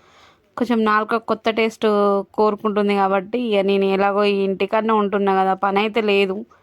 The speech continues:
ఖాళీగా ఉంటున్నాం కదా అని చెప్పేసి ఇక నేనైతే పల్లీల పచ్చడి చేయడానికైతే మనసు ప్రిపేర్ అయిపోయి మంచిగా చేయడానికి రెడీ అయిపోయినా. ఫస్ట్ అయితే మంచిగా పల్లీలు అయితే వేయించుకున్నా దోరగా,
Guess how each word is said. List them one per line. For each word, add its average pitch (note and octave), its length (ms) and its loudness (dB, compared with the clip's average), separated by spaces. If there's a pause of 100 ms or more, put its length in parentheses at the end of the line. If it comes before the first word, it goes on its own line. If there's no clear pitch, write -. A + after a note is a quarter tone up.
(520)
ఖాళీగా A3+ 280 2
ఉంటున్నాం A3 400 0
కదా G#3 200 2
అని G#3 160 2
చెప్పేసి G#3 440 -2
ఇక G#3 60 0
నేనైతే G3 400 0
పల్లీల G3+ 360 0
పచ్చడి G3 380 -2
చేయడానికైతే F#3+ 560 -2
మనసు G3 500 -2
ప్రిపేర్ G3+ 460 -2
అయిపోయి G3+ 400 -2 (520)
మంచిగా G3+ 920 0
చేయడానికి G3+ 560 -2
రెడీ F#3+ 180 0
అయిపోయినా. F#3+ 440 -4 (500)
ఫస్ట్ G#3+ 240 -2
అయితే A3 220 0
మంచిగా G#3 560 -2 (600)
పల్లీలు G#3+ 280 0
అయితే G#3+ 240 -2
వేయించుకున్నా G#3 760 -4
దోరగా, G#3 520 -2